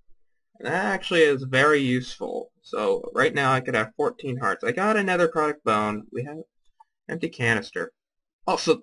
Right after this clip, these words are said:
aluminum is actually used for something. Wow. Can I do it with raw aluminum? No, I need to go make the ingots.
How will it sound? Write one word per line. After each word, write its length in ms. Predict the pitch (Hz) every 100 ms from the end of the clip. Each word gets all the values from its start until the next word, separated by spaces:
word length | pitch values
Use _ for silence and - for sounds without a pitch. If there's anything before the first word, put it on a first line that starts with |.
| -
aluminum 800 | 147 151 170 180 185 185 180 175
is 120 | 160
actually 400 | 160 160 - 165
used 480 | 147 147 143 151 156
for 160 | - 139
something. 840 | - 139 131 143 - 156 156 165 - - - _ - _ _ _ _ _
Wow. 1700 | - 110 104 107 117 117 113 110 110 107 101 95 - - - - - -
Can 180 | - 113
I 140 | 143
do 160 | 165 170
it 80 |
with 180 | 123 127
raw 360 | - 110 120 123
aluminum? 540 | 120 123 123 123 131 131 - - - _ - - - - - - - - - - - - _ _ _ - - _ -
No, 220 | 113 98
I 140 | 104 120
need 180 | 123
to 60 | 120
go 120 | 110
make 240 | 104 101 -
the 160 | -
ingots. 560 | 87 85 - - -